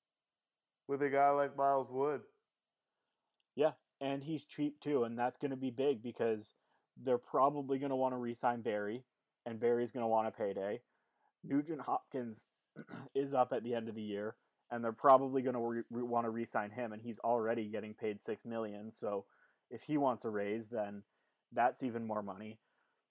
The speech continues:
Speaker 2: Um, and I just, I look at their cap situation coming up over the next few years, and if you can get a good deal on a guy like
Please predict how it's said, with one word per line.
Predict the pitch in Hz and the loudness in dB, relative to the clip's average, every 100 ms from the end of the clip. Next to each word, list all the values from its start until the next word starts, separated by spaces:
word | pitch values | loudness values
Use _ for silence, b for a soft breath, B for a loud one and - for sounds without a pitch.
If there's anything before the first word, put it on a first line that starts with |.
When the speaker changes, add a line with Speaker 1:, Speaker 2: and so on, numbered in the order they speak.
| _ _ _ - | _ _ _ 4
Speaker 2:
Um, | 131 131 120 113 110 - _ _ _ _ _ _ _ _ _ _ _ _ - | 6 6 2 -8 -14 -20 _ _ _ _ _ _ _ _ _ _ _ _ 0
and | 143 | 6
I | 131 | 6
just, | 120 123 - | 4 -2 2
I | 127 | 2
look | 127 131 | 6 4
at | 135 123 120 - _ | 6 4 4 -4 _
their | - 131 123 120 113 - | -18 -6 4 6 4 0
cap | 139 135 - | 4 4 4
situation | 135 120 117 110 - 110 107 - | -8 -4 -2 -2 -4 -6 -6 -8
coming | 127 110 113 | -6 -4 -2
up | 131 | 2
over | 123 110 | 2 0
the | 110 | -4
next | 110 104 _ | -6 -8 _
few | 117 | -8
years, | 107 131 123 110 | -4 -2 -2 -2
and | 107 107 107 _ _ _ _ _ _ _ _ _ _ _ _ | -8 -8 -16 _ _ _ _ _ _ _ _ _ _ _ _
if | 143 123 | -4 -2
you | 131 | -4
can | 127 120 | -4 -8
get | 107 127 143 - | 0 0 0 -2
a | - | -8
good | 113 127 110 | -2 -4 -2
deal | 120 131 139 | -2 2 2
on | 110 110 | 0 -4
a | |
guy | 104 110 123 | -2 0 2
like | 113 104 | 0 -2